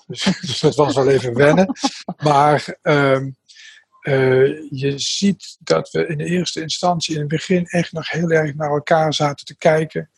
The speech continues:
Van wat doen we nou wel en hoe zorg ik nou dat we, dat,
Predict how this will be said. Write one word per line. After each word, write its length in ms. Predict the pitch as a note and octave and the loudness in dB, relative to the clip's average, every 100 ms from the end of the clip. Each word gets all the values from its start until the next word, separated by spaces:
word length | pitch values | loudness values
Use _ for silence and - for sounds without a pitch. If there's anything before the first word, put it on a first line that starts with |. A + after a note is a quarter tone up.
| _ _ _ | _ _ _
Van 460 | - D#3 D3 C#3+ - | -4 -4 -4 -14 -4
wat 220 | D3+ C3+ | -4 0
doen 200 | E3 D3+ | 0 0
we 120 | D3+ | 0
nou 220 | D3 D3 | 2 2
wel 400 | C#3+ D3 D3 D#3 | 2 0 0 -2
en 180 | D3+ C#3 | -4 -8
hoe 160 | C#3+ D3 | -8 -4
zorg 320 | D#3 C#3+ C3+ | 0 0 -2
ik 160 | C#3 | -8
nou 220 | C#3+ C#3 C#3 | -4 -4 0
dat 240 | C#3 C3+ | 0 2
we, 240 | C#3+ D3+ D#3 | 0 0 -4
dat, 160 | C#3 | -14